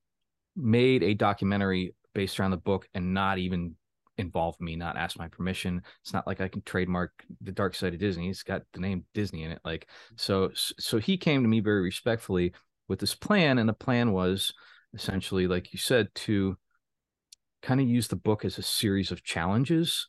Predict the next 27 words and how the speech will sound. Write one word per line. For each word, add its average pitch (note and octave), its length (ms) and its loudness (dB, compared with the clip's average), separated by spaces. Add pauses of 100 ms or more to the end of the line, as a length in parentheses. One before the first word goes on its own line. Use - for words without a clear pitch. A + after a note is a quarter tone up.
(440)
and, F#2+ 540 0 (220)
like, G#2 200 0
go G#2+ 140 4
through A2 280 2
it F2 60 0
and F#2 120 -4
see G2 200 -2
if - 160 -8
we G2 80 -2
can F2 120 -6
do, F#2+ 200 -2
like, F2+ 240 -2
this F#2+ 180 -4
thing F2+ 160 -2
that D#2+ 100 -4
was F#2+ 120 -10
in E2 80 -6
the D#2+ 60 -6
book E2 280 -6
and E2+ 100 -6
this G2 140 -4
thing F2 180 -4
that D#2 100 -6
was D#2 140 -10
in D#2+ 60 -10
the D2 80 -10
book. D2+ 320 -12